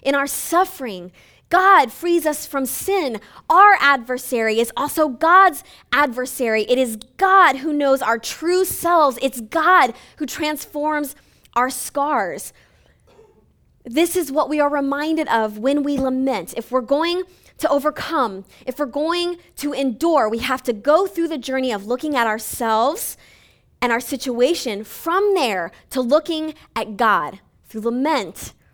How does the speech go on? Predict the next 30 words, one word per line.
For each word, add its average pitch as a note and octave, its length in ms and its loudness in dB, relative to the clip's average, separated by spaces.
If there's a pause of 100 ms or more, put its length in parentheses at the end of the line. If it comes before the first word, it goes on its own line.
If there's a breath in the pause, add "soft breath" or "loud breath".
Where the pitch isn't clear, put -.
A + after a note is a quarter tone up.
(1080)
And C#4+ 80 0
it's D4 140 -2
important G4+ 540 0
that C4 140 0
there's C4 180 2
a C4+ 40 4
structure - 580 -6
to - 140 -8
lament. A#3+ 600 -4 (260 loud breath)
We D4+ 120 2
don't, G4 220 0
like, C4+ 200 0
skip - 560 -6 (260 loud breath)
right C#4+ 300 0
to - 100 -8
the A#3+ 120 -6
praise C#4 500 -2
trust - 440 -2
part C4 360 2
at A#3 140 -6
the - 160 -2
end. C#4 340 -2
There C4 320 2
is D4 320 -2 (340 loud breath)
a C4+ 80 2
structure. C#4 760 -4 (280 loud breath)
Our C#4+ 120 0
feelings E4+ 540 -4
of D4 120 2
experience D#4+ 800 -4